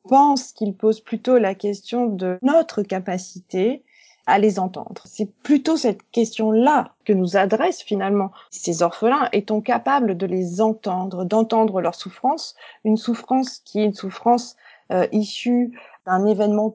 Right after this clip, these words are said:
politique, d'une volonté d'éradication totale d'un groupe humain, d'un génocide, qui est donc une souffrance tout à fait particulière. Et je crois que c'est cette question qui nous adresse.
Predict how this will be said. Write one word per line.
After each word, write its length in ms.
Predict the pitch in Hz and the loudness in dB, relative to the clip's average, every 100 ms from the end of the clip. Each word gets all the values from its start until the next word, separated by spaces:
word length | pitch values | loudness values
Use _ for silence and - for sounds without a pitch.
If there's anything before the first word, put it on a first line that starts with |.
| _ | _
politique, 760 | 320 285 262 349 320 - - 175 | 2 2 0 -4 -6 -8 -20 _
d'une 160 | 190 190 | 0 6
volonté 480 | 240 233 233 277 | 6 6 4 0
d'éradication 760 | 226 214 202 196 190 190 - 202 | 2 2 0 -2 -8 -8 -8 -10
totale 480 | - 269 254 254 208 | -4 -4 2 2 2
d'un 140 | 185 | -4
groupe 320 | 185 190 185 | -8 -10 -8
humain, 440 | 190 208 269 311 - - | -8 -2 -2 -2 -10 -2
d'un 220 | 190 247 | 2 2
génocide, 680 | 208 202 190 185 - 180 - | 2 -2 -4 -8 -12 -14 -8
qui 100 | 202 | -8
est 100 | 202 _ | -8 _
donc 240 | 214 220 | 0 0
une 100 | 185 | -4
souffrance 600 | 185 214 - 247 254 - _ _ _ | -6 -8 -2 0 0 -6 _ _ _
tout 180 | 330 330 | -2 2
à 120 | 220 | 0
fait 320 | 202 185 175 - | 0 -6 -6 -4
particulière. 800 | 214 - 202 185 180 175 165 180 - - - | -6 -4 -8 -8 -6 -4 -4 -6 -16 -8 0
Et 80 | |
je 80 | 214 | 2
crois 200 | 233 302 | 4 0
que 60 | 311 | -2
c'est 120 | 202 | -4
cette 240 | 185 185 | -4 -4
question 340 | - 233 - 247 | -2 0 2 0
qui 140 | 240 | 0
nous 180 | 185 185 | -4 -4
adresse. 520 | 175 175 165 165 - | -4 -4 -4 -6 -10